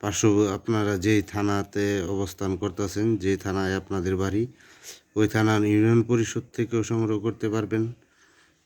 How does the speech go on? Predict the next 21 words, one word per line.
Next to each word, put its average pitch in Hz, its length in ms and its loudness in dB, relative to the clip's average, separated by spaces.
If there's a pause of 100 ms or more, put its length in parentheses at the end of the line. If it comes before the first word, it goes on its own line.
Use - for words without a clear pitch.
(240)
তারপরে 98 680 0 (2000)
থানা 113 320 2
থেকেও 113 520 4
আবেদন 113 440 2
করতে 113 320 -2
পারবেন। 110 460 -2 (400)
এটা 104 200 0
অনলাইনে 104 560 4
আবেদন 101 420 0
করতে 104 320 -2
হয়। 113 260 -2 (200)
আবেদন 104 420 0
করার 104 300 -2
পরে 110 320 -2 (580)
ওরা 95 200 2
যাচাই 101 380 2
বাছাই 98 360 0
কইরা 120 380 0 (260)
তারপরে 95 460 -2
এই 95 120 0
সার্টিফিকেটটা 92 840 -4